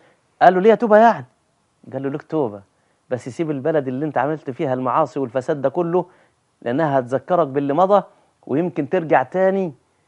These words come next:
فروح بلد بقى فيها الناس الصالحين." قال له: "خلاص، صدقت في النية، أخرج." قال له: "اخرج." وهو ماشي في الطريق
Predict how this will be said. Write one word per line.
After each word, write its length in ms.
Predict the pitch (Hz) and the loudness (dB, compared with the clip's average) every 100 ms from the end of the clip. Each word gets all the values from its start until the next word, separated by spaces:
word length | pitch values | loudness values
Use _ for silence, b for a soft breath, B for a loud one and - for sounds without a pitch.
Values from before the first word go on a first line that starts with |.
| _ _ | _ _
فروح 340 | - 160 190 | 0 2 0
بلد 320 | 160 202 190 151 | 4 6 6 4
بقى 240 | 202 190 | 2 2
فيها 220 | 208 185 | 2 0
الناس 240 | 175 190 170 | 0 -2 -4
الصالحين." 680 | 139 160 156 151 165 117 - b b b b b - | 0 0 0 -2 -4 -4 -8 b b b b b -2
قال 100 | 220 | 0
له: 60 | |
"خلاص، 380 | 208 202 233 - | 2 4 4 2
صدقت 340 | 190 190 - 202 | 0 0 -2 -4
في 80 | |
النية، 480 | 202 202 226 202 120 - _ _ - | -4 -2 -2 -2 -4 -6 _ _ 2
أخرج." 440 | 233 - 240 170 | 2 4 0 0
قال 180 | - 185 | 0 0
له: 80 | 202 | 0
"اخرج." 360 | - 131 98 | -2 -6 -6
وهو 160 | 123 190 | -4 -2
ماشي 220 | 202 202 | -2 -4
في 60 | 170 | -8
الطريق 500 | - 175 214 226 | -4 -2 0 -4